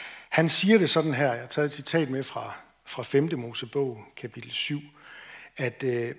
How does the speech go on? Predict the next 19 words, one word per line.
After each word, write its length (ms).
at, 280
øh, 300
Gud, 120
han 100
siger 240
til 240
Israels 340
folk, 220
at 100
du 120
er 60
et 80
helligt 420
folk 340
for 180
Herren, 400
din, 220
din 140
Gud. 300